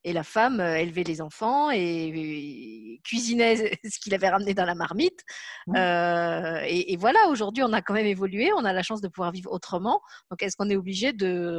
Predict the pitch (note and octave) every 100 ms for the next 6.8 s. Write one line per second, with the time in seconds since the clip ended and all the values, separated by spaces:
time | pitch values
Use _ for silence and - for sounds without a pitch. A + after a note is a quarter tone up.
0 | D#3 A3+ A#3 - A#3+ G3+ F#4+ - - G3+
1 | G3 F3+ G#3+ A3+ F3 E3+ E3 D#3+ - D3+
2 | D3 C#3 C#3+ E3+ - - F#3+ D#4+ - -
3 | G3+ F3+ G#3+ B3+ - - - - - -
4 | F3 D#3+ D#3+ E3 E3 D#3+ D#3+ - E3 G#3+
5 | B3+ F#3 F3+ E3 - D#3+ A#3+ F3+ F3 C#4
6 | F4 - - _ _ _ - A#2+